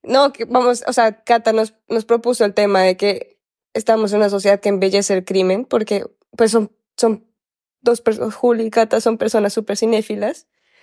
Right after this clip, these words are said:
y tienen como mucho referente a que no solo son asesinatos en se-, son asesinos en serie, sino también asesinos, sino que lo,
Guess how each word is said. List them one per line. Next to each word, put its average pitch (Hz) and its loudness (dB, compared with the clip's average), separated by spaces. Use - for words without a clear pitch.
y 254 -6
tienen 247 4
como 233 4
mucho 240 0
referente 214 2
a 190 2
que 196 -4
no 240 2
solo 240 2
son 240 2
asesinatos 233 0
en 208 0
se-, 233 -4
son 226 0
asesinos 220 -2
en 214 -4
serie, 214 0
sino 208 -6
también 208 0
asesinos, 214 -4
sino 254 0
que 208 -2
lo, - -4